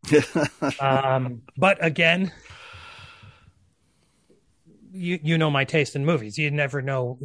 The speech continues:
Speaker 2: what the fuck I'm gonna like and what I'm not gonna like.
Speaker 1: <laughs>
Speaker 2: Um, cash grab. I think these are just, these are just cash grab movies. And when you think about that, that's such a,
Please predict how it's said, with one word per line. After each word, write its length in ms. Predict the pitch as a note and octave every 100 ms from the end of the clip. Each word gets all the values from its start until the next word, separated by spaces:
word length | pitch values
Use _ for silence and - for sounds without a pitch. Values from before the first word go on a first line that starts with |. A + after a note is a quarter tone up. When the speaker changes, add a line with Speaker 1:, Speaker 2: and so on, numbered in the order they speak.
| B2+
Speaker 2:
what 200 | C3 C3
the 60 | B2+
fuck 220 | C#3 B2
I'm 100 | B2+
gonna 160 | B2 B2
like 240 | A#2+ -
and 60 | A#2+
what 100 | B2
I'm 100 | B2+
not 200 | C#3+ B2+
gonna 120 | -
like. 280 | C3 - C3 - - - - _ D#3
Speaker 1:
<laughs> 0 |
Speaker 2:
Um, 560 | D3+ D3 C#3+ C3 C3 - _ _ - - _ _ _ _ _ _ -
cash 520 | - - C4+ C4 -
grab. 300 | - C#3+ A2
I 80 | D#3+
think 180 | A3+ G#3
these 160 | G3
are 220 | F#3+ E3 - _
just, 360 | - A3+ - -
these 180 | G3 E3
are 60 | D3+
just 480 | - A3+ F#3 -
cash 400 | - - E3+ E3
grab 260 | - D3+ C3
movies. 580 | C#3+ D#3+ C#3 C3 B2+ - - - - - _ _ _
And 420 | E3 D3+ C#3+ C#3 - _ _ _ _ -
when 220 | C#3+ D#3+
you 80 | D3
think 240 | - A3 -
about 240 | G3+ F#3
that, 180 | F3+ E3+
that's 240 | D3+ -
such 220 | - E3+ D#3+
a, 220 | C3